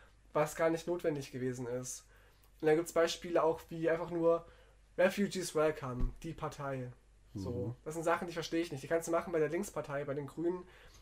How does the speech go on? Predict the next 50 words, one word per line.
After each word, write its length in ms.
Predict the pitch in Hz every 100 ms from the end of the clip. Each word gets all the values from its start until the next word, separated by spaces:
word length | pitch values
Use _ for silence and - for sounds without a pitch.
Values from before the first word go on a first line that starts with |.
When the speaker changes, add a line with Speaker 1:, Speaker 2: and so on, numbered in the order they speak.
| -
Speaker 1:
aber 140 | 147
nicht 140 | 160 -
bei 80 | 156
die, 80 | 151 -
bei 80 | 151
die 100 | 175
Partei. 380 | 165 147 165 147 -
Klar, 280 | 170 180
Speaker 2:
Aber 100 | 196
nicht 240 | 120 170 -
bei 180 | 127 127
uns. 460 | 117 95 - - - _ - -
Speaker 1:
klar 220 | 180 185
vertreten 320 | 196 190 180
wir 60 | 160
auch 80 | 160
die 100 | 156
Ansichten 440 | 147 156 151 160
so, 340 | 151 156 156 147 - -
die 140 | 165
eher 140 | 156 147
links 320 | 151 160 -
sind 320 | 160 156 151
und 120 | 156 131
Speaker 2:
Re-, 100 | 139
Refugees 600 | 143 151 - 160 160 143
Speaker 1:
sozial. 140 | 139 139
Speaker 2:
Welcome, 300 | - 156 131
wenn 120 | 131
sie 80 | 127
Bier 200 | 127 156
bringen, 340 | - 175 180
mitbringen, 580 | 156 160 - 170 175 165
wäre 180 | 117 120
das 200 | 131 127
okay? 320 | 131 - 151 175 -
Speaker 1:
Vielleicht, 540 | - 170 160 180 175 -
das 100 | 170
wär, 140 | 185 151 -
wär, 180 | - 156
wär 80 | 156
ein 120 | 160
Gag 240 | 151 151 -
wert 220 | 131 127
vielleicht, 320 | - 131 117
Speaker 2:
Ja. 60 | 110
Speaker 1:
ja, 60 |
dass 140 | 113 -
die 100 | 156
Deutschen, 480 | 160 170 - 165